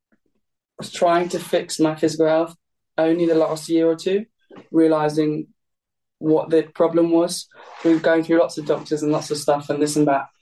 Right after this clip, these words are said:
but never really nailed what, what was going on. Only the last couple of years, and that's kind of why, like, I had to cancel some shows to do some surgery, so just start my physical health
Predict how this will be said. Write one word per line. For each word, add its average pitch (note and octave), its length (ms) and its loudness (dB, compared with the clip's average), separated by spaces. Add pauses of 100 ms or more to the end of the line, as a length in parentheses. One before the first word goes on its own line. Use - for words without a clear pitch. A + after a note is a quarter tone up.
(300)
but D3 140 -2
never D#3+ 260 4
really D#3 180 6
nailed D#3 320 4
what, - 340 0
what D3+ 100 0
was D3+ 100 -8
going D3+ 260 2
on. D3+ 260 0 (1700)
Only F3+ 180 4
the E3+ 80 4
last D#3+ 220 2
couple D#3+ 120 2
of E3+ 60 6
years, E3+ 180 2
and F3+ 80 2
that's G3 160 0
kind G3 140 0
of F3+ 60 4
why, F3 200 6
like, E3 320 2
I F3 40 -2
had E3+ 180 -2
to - 80 -14
cancel E3 320 -2
some E3 160 -2
shows E3+ 280 2
to D#3+ 60 -8
do E3 100 2
some E3+ 140 -6
surgery, E3 400 0
so C3+ 160 -10
just - 180 -10
start E3+ 300 0
my D#3 260 0 (880)
physical D#3+ 640 2
health D3+ 300 2